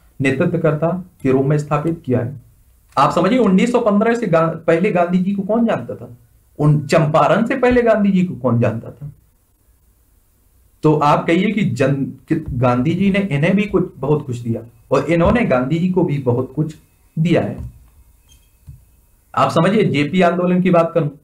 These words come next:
तो जेपी आंदोलन ने बहुत कुछ दिया है, लेकिन जेपी आंदोलन से कई नेता उभर के आए हुए हैं। बिहार के अधिकतर नेताओं को आज आप जो देखते हैं, ये जेपी आंदोलन की एक तरह से उत्पन्न हुए हैं, उसी समय से उगे हुए हैं।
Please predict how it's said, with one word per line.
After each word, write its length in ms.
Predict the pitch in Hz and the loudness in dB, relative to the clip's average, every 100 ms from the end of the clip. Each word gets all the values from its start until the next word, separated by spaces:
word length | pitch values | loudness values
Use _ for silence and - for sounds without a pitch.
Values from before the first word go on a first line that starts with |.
| _ _ _ _ - | _ _ _ _ -2
तो 80 | 131 | 2
जेपी 300 | 135 - 190 | 2 2 2
आंदोलन 380 | 180 180 185 180 | 2 2 2 0
ने 80 | |
बहुत 280 | 160 151 151 | 0 -2 -2
कुछ 160 | 135 123 | -4 -4
दिया 220 | 120 110 | -4 -2
है, 180 | - - - _ | -4 -10 -20 _
लेकिन 320 | 127 156 202 147 | 0 2 2 0
जेपी 380 | 147 147 226 | 0 0 2
आंदोलन 400 | 247 196 202 208 | 2 2 0 0
से 140 | 190 202 | 0 -2
कई 240 | 196 214 | 0 0
नेता 280 | 226 208 208 | 0 0 0
उभर 240 | 196 180 | 0 0
के 160 | 170 160 | -2 -2
आए 220 | 139 123 | -2 -2
हुए 120 | 120 - | -6 -6
हैं। 220 | - - | -12 -8
बिहार 400 | 120 127 139 175 | -2 2 4 4
के 80 | 185 | 2
अधिकतर 360 | 175 185 185 190 | 2 2 0 2
नेताओं 320 | 180 180 185 | 2 2 0
को 120 | 185 | 0
आज 180 | 170 165 | 0 2
आप 200 | 165 147 | 0 0
जो 80 | 151 | -4
देखते 400 | 147 139 143 - | -2 -6 -8 -4
हैं, 240 | 196 - - _ - | -4 -4 -10 _ -2
ये 100 | 131 | 0
जेपी 440 | 123 131 151 196 190 | 2 2 0 0 0
आंदोलन 460 | 160 156 165 180 | 2 0 0 0
की 200 | 185 185 | 2 2
एक 160 | 180 - | 2 2
तरह 160 | 165 | 0
से 300 | 160 175 151 - _ _ _ | 0 0 -2 -6 _ _ _
उत्पन्न 380 | 131 120 160 156 | -2 0 0 2
हुए 220 | 139 127 | 2 2
हैं, 400 | 120 110 - - | 0 -2 -4 -8
उसी 200 | 131 165 | -4 -2
समय 260 | 160 147 143 | 0 0 0
से 120 | - | 0
उगे 260 | 127 120 113 | 0 2 0
हुए 200 | 110 110 | 0 -2
हैं। 220 | 110 | -6